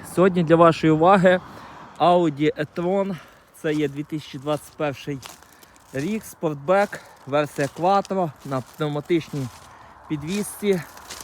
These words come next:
Це п'ятдесятка. Запас ходу в районі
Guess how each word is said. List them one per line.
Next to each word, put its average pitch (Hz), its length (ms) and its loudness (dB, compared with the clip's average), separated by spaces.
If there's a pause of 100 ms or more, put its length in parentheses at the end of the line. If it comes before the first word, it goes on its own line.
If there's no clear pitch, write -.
(1300)
Це 156 80 0
п'ятдесятка. 190 880 -2 (2000)
Запас 160 600 -4
ходу 180 280 -4
в 151 120 -10
районі 160 480 -4